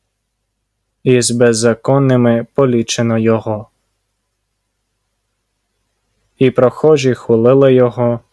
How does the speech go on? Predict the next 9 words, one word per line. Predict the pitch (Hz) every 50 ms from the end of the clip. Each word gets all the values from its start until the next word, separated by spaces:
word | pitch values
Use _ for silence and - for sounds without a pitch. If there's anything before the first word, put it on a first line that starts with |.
| _ _ _ _ _ _ _ _ _ _ _
і, | - 127 123
киваючи | 117 - - 120 113 113 131 139 143 139 131 127 - - 117
своїми | 117 - - 117 120 120 120 120 120 120 113
головами, | 110 113 117 110 113 110 107 120 131 131 131 127 123 123 120 117 - _ _ _ _ _ _ _ _ _ -
промовляли: | - 131 127 120 120 113 113 117 127 123 117 113 110 107 110 117 - _ _ _ _ _ _ _ _ _ _ _ _ _ _ _ _ _ _ -
«Гей, | 135 117 131 131 135 127 120 110 117 - _ _ _ _ _ _ _ _ _ _
ти, | - 139 139 139
що | - - - 127 117
храм | - - - 135 139 135 131 123 120